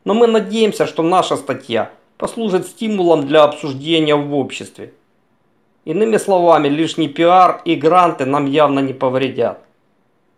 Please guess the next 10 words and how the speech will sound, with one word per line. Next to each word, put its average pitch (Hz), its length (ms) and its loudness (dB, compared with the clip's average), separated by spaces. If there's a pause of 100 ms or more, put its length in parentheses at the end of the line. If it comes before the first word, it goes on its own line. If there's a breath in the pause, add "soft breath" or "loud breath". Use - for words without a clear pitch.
(180)
Поэтому 220 460 2
и 226 160 0
мы 190 180 0
давайте 156 400 2
будем 147 320 -4
относиться 143 640 -2
к - 140 -14
этим 147 320 -2
бесспорно 139 600 -2
интересным – 156 800 0